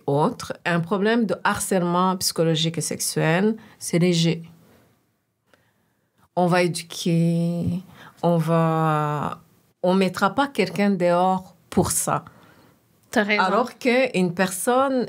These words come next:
Speaker 1: Moi j'ai travaillé dans les organisations où on trou-, si tu trouves un gramme de pot sur le bureau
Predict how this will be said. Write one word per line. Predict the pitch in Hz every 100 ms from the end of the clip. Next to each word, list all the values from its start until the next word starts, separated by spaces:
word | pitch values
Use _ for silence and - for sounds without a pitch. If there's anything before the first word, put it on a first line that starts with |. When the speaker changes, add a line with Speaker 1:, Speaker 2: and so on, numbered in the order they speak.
| -
Speaker 1:
Moi | 202
j'ai | 294 190
travaillé | 180 196
dans | 262
les | 202 180
organisations | 180 175 170 170 170 196 254 226 -
où | 202 254 262 - - - _ _ _ _ _ _ _ _ -
on | 180
trou-, | 170 - -
si | - 294
tu | 233 220
trouves | - 233 247 220 -
un | 175 180 175
gramme | 180 196 220 202
de | 165 165
pot | - 180 190 190 - - - - _ -
sur | - 196 175
le | 170
bureau | 160 165 165 175 233